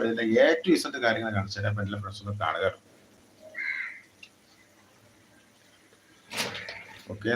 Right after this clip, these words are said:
നമുക്ക് ആദ്യം മാവ് ഒന്ന് ഇങ്ങനെ ഇതിലേക്ക് കൊടുക്കാം, ഒന്ന് സോഫ്റ്റ് ആക്കി എടുക്കാൻ കേട്ടോ. മാവ് ദാ ഒന്ന് ഇതിലേക്ക് കൊടുത്തിട്ട് നമുക്ക് ദാ ഇങ്ങനെ കൈ വെച്ചൊന്ന് ഒന്ന് ചപ്പിച്ചു കൊടുക്കാം.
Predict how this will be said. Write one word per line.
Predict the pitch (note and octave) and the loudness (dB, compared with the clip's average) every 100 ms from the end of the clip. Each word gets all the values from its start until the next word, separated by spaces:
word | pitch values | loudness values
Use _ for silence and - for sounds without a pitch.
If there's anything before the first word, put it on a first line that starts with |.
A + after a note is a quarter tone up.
| A2+ | 2
നമുക്ക് | G#2+ A2+ A2 | 2 4 4
ആദ്യം | A2 A#2+ A2+ | 6 4 4
മാവ് | A2 B2 B2+ | 4 6 6
ഒന്ന് | A2 A2 G2+ | 6 4 4
ഇങ്ങനെ | G2+ G2+ | 2 2
ഇതിലേക്ക് | G2 G#2+ G2+ | 0 -4 -4
കൊടുക്കാം, | G2 A#2+ | -4 -4
ഒന്ന് | G#2+ G#2 | -2 0
സോഫ്റ്റ് | G#2+ G2+ A2 | 2 2 2
ആക്കി | G#2 - | -2 -4
എടുക്കാൻ | - - | -6 -8
കേട്ടോ. | E2+ - F#2 | -8 -12 -10
മാവ് | F#2+ G#2 G2+ | -4 0 2
ദാ | G2 | 2
ഒന്ന് | G2 F#2+ | -2 -10
ഇതിലേക്ക് | F#2+ G2 | -12 -12
കൊടുത്തിട്ട് | - - G#2 | -14 -14 -12
നമുക്ക് | G2 F#2+ | -12 -4
ദാ | F#2 F#2 | -2 -2
ഇങ്ങനെ | G2 G2 | -6 -8
കൈ | F2+ F2 | -6 -6
വെച്ചൊന്ന് | - - - G2+ - - - - - G2+ | -10 -14 -18 -8 0 0 -2 -16 -12 -4
ഒന്ന് | G2 F#2+ | -2 0
ചപ്പിച്ചു | F#2+ G#2+ G2+ | -2 0 2
കൊടുക്കാം. | - A#2+ | 2 2